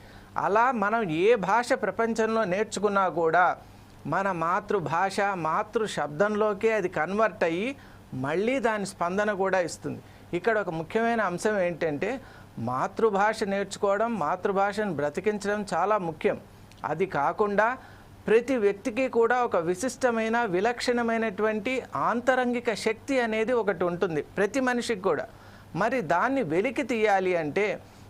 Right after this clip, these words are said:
దాన్ని వ్యక్తీకరించాలి అంటే, దానికి తప్పక మన మాతృభాష చాలా ముఖ్యం. ఎందుకంటే మనలో ఉన్నటువంటి ఆ సృజనాత్మక శక్తిని మనం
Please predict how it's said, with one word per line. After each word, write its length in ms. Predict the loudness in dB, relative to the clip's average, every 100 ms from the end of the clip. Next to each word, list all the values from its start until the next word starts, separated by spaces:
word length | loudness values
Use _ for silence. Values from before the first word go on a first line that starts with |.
| 0
దాన్ని 300 | 2 4 2 -2
వ్యక్తీకరించాలి 1040 | -4 -2 0 2 2 2 2 2 2 0 0
అంటే, 380 | -2 -2 -2 -4 -16 -20 -12
దానికి 480 | -4 0 0 -2 -4
తప్పక 800 | -2 -4 -4 2 4 6 6 6 -2 -18 -20 -8
మన 200 | -4 -2
మాతృభాష 720 | -2 -2 -2 0 0 2 0 -2 -2
చాలా 280 | 0 2 2 0
ముఖ్యం. 260 | -2 -2 -2
ఎందుకంటే 460 | 0 2 2 0 0
మనలో 340 | 0 0 2 2 0
ఉన్నటువంటి 580 | 0 -2 0 -2 0 0
ఆ 240 | 2 0 -4 -18 -20 -20 -20 -20 -20 -20 -18
సృజనాత్మక 800 | -2 2 4 4 4 4 4 2 2
శక్తిని 640 | 0 -2 0 -2 0 -4 -4 -2
మనం 180 | 2